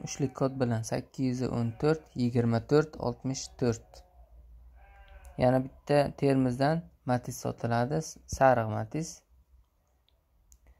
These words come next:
Ya'ni sariqqa bo'yalgan, o'zini rangi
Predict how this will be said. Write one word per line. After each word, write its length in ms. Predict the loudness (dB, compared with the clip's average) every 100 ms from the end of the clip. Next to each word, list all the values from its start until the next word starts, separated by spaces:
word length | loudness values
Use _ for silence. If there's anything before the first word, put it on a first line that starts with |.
| _ -20 -20 _ _ _ -20 -20 -20 -20 _ -20 -20 -20 _ -20 -20 -20 -20 -20 _ -4 2
Ya'ni 260 | 2 0 -6 -18 -20 -10 0
sariqqa 400 | 0 0 -4 0
bo'yalgan, 600 | 2 2 0 0 -2 -4 -10 -20 -20 _ -4
o'zini 400 | 0 2 2 2
rangi 260 | 0 0